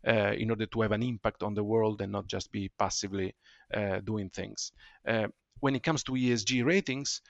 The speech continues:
there is a way, and, uh, there are, uh, very reputable counterparties doing, uh, ratings for, uh, public listed companies,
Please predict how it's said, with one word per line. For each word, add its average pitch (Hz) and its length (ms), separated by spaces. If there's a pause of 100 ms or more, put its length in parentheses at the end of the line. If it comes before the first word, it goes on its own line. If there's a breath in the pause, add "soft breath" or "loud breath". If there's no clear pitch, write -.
(180 soft breath)
there 123 120
is 113 100
a 117 80
way, 170 500
and, 113 240
uh, 107 140
there 107 140
are, 113 180 (180)
uh, 107 320
very 113 240
reputable 110 480
counterparties 101 720
doing, 107 260
uh, 104 60
ratings 107 400
for, 104 340 (400 soft breath)
uh, 101 220
public 131 420
listed 117 340
companies, 143 520